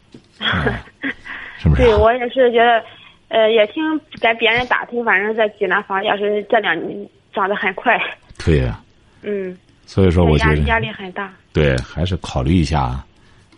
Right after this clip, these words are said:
Speaker 2: 贵阳这边儿，好吧？
Speaker 1: 嗯，好的，
Speaker 2: 哎，
Speaker 1: 好的。
Speaker 2: 好的，好，再见啊。
Speaker 1: 好，好，好，好，谢谢金山老师啊。
Speaker 2: 哎，好嘞。哎，你好，这位朋友。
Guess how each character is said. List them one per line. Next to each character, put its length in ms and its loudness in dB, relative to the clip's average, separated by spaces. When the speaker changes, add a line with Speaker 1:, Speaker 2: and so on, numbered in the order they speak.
Speaker 2:
贵 180 2
阳 200 -2
这 100 -6
边 120 -10
儿， 80 -20
好 140 0
吧？ 240 2
Speaker 1:
嗯， 340 -6
好 120 -12
的， 140 0
Speaker 2:
哎， 40 -4
Speaker 1:
好 180 -8
的。 60 -8
Speaker 2:
好 100 -6
的， 220 -6
好， 160 -10
再 160 -6
见 220 0
啊。 280 0
Speaker 1:
好， 200 -8
好， 60 -8
好， 60 -8
好， 160 -4
谢 100 -4
谢 120 0
金 100 -2
山 140 -2
老 100 0
师 60 -2
啊。 60 -2
Speaker 2:
哎， 40 -4
好 100 -4
嘞。 120 -4
哎， 160 2
你 120 2
好， 140 4
这 80 4
位 100 4
朋 180 4
友。 140 4